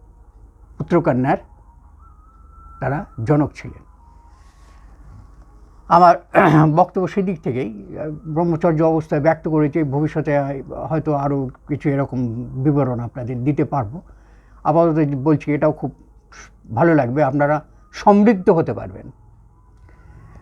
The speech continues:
তাই বলছে যে এই ব্রহ্মচর্যই হচ্ছে স্নাতক বা স্নাতকোত্তর অবস্থা। গারস্থ ধর্মের,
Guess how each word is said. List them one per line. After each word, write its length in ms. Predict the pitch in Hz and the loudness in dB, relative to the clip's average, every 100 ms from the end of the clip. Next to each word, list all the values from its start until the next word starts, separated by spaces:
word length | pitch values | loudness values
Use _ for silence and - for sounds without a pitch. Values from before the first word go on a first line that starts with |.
| - - - - | -20 -20 -10 2
তাই 100 | 165 | 6
বলছে 300 | 190 208 214 226 - | 6 4 2 2 -2
যে 180 | 151 147 - | -2 -2 0
এই 220 | 170 196 | 0 0
ব্রহ্মচর্যই 840 | 175 127 135 175 202 240 214 233 196 | -2 -4 0 0 2 2 2 2 2
হচ্ছে 280 | 196 - 147 262 | 0 -2 -4 -4
স্নাতক 480 | - - 156 165 214 | -10 -2 0 2 -2
বা 180 | 165 165 | 0 -2
স্নাতকোত্তর 760 | 202 - 143 147 143 151 - 185 - _ _ | -2 -2 -2 -2 -6 -8 -6 -8 -8 _ _
অবস্থা। 440 | - 196 180 - 107 - _ _ _ _ - | -2 0 0 -4 -18 -18 _ _ _ _ -12
গারস্থ 500 | 110 156 226 233 - | 0 4 4 2 -4
ধর্মের, 440 | 196 208 190 175 | 0 2 2 -4